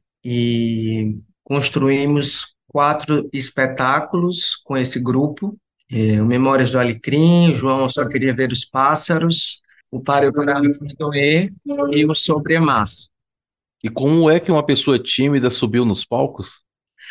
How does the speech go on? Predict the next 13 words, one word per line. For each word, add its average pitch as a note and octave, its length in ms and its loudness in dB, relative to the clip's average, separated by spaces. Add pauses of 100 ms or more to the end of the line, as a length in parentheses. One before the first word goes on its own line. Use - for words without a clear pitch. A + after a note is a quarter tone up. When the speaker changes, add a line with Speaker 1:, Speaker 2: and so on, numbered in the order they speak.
(120)
Speaker 1:
É, F3 240 0
pois E3+ 440 -2
é, D#3 280 4
me D3 240 -2
responda D#3 720 -2
você, C3 460 -2
Anderson, C3+ 580 -2
não D3 240 -4
é? F3 60 0
<laughs> E3+ 1160 -4 (520)
Eu G#3 160 -4
acho D#3+ 480 -2
que D#3+ 760 0